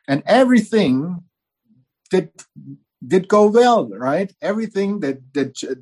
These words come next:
Joseph touched was, so to speak, a success. And this is something that we all <laughs> sometimes wish, but we see that this is also connected with, with the Lord Jesus. When we look into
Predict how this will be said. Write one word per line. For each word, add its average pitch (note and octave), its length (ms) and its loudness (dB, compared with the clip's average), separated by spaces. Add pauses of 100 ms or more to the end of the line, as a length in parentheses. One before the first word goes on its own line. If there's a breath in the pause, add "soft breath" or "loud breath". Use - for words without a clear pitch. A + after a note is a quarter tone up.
Joseph E3 520 -2
touched - 580 -8
was, D#3 260 0
so - 220 -4
to - 140 -4
speak, C#3 420 2
a A#2+ 60 -6
success. - 760 -6 (640)
And C3 320 0
this D3+ 180 0
is D3+ 100 -2
something F#3 380 -2
that C#3 160 -4
we C#3 80 -2
all E3+ 300 0
<laughs> - 20 -10
sometimes A2 640 -10
wish, - 380 -2 (440)
but D3 420 2 (180)
we C#3 160 2
see F3 480 -2
that D3 260 -4 (300)
this F#3 360 -2
is D3 160 -6
also F#3+ 380 -2
connected C#3 680 -6 (120)
with, C3 300 -6 (320)
with C#3+ 180 -2
the D3+ 80 2
Lord C#3+ 260 2
Jesus. - 680 -4
When C#3+ 120 -2
we D#3 60 4
look F#3 260 4
into C#3+ 460 2